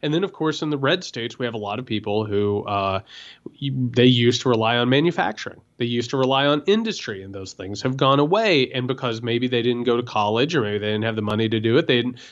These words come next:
like me, they didn't, you know, wanna take on tens of thousands of dollars worth of debt and live within it. They didn't necessarily go to college.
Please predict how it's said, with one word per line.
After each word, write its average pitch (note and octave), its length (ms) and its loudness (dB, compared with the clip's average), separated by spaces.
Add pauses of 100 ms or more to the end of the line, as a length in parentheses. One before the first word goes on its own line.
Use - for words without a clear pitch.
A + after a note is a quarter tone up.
like D#3 200 2
me, C#3 400 4
they C3 220 0
didn't, B2 320 -4
you B2+ 80 -4
know, G#2+ 120 -4
wanna A2 220 -2
take A2 240 -8
on G#2 300 -4
tens A#2+ 440 -2
of G#2+ 140 -4
thousands G#2+ 640 0
of F#2+ 120 -4
dollars F#2+ 440 -6
worth F#2+ 200 -4
of G#2 100 -6
debt A2 380 -2
and B2 120 2
live G#2+ 200 0
within D3 320 2
it. E3 200 0 (440)
They D3 60 8
didn't E3+ 160 4
necessarily C#3 440 0
go A#2 140 -4
to G#2 80 -4
college. C#3 520 -2